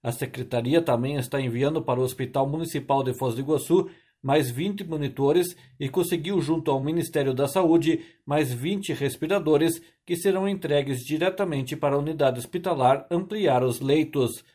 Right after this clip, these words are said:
Os números de casos e óbitos de Foz do Iguaçu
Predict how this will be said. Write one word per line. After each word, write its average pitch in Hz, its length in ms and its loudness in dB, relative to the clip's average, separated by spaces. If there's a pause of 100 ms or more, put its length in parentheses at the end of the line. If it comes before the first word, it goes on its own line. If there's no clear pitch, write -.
(260)
Os 131 220 0
números 151 420 0
de 123 120 -2
casos 147 540 4
e 123 120 0
óbitos 143 440 0
de 123 100 -4
Foz 123 240 0
do 131 80 -4
Iguaçu 170 460 2